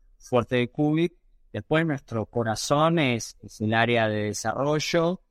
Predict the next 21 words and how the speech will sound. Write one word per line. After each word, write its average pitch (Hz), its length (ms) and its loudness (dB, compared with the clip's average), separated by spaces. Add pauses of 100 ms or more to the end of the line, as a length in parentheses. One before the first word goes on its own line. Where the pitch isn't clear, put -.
(220)
y 104 120 -10
de 101 100 -4
producto. 156 1080 -2
Este, - 380 -10
de 98 280 2
hecho, 101 440 0
uno 104 200 -2
de 104 40 0
los 98 140 -4
socios - 480 -2
es, - 280 -16 (1800)
es 110 160 -8
de 117 100 -4
esas 110 280 -2
mentes 120 480 0
brillantes, 110 640 0
¿no? 117 240 0
Que 117 260 -2
vuelan, 123 640 2 (400)
que 107 80 -4
descubren, 127 920 0